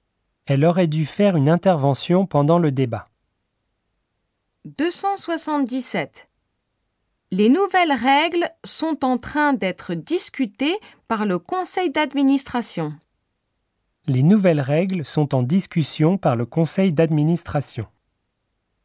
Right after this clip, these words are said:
Speaker 2: On peut discuter de cette question à l'avenir.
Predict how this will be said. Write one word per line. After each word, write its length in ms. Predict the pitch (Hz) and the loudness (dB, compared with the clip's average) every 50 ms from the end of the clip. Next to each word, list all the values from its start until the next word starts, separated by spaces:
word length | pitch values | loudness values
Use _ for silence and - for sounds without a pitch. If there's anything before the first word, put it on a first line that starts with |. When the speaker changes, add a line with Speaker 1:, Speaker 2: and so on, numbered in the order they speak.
| _ _ - | _ _ -8
Speaker 2:
On 160 | 339 370 330 | -6 -6 -4
peut 160 | 311 247 220 | -2 0 0
discuter 840 | 185 180 - 359 339 - - - - 294 247 - - 208 262 330 381 - | 0 0 -2 -2 -2 -2 -2 -4 -6 -6 -6 -4 -4 -2 -2 -2 -4 -6
de 140 | - 226 | -4 -4
cette 340 | 220 - - 226 196 - - | -4 -2 -2 -4 -6 -6 -8
question 520 | - 202 185 - - - - 196 208 269 359 | -8 -8 -8 -6 -6 -6 -6 -4 -4 -2 -2
à 140 | - - 170 | -2 -4 -2
l'avenir. 760 | 170 208 285 302 320 302 247 202 175 165 160 156 156 - - | -2 -2 -2 -2 0 0 0 0 0 -2 -4 -6 -8 -10 -14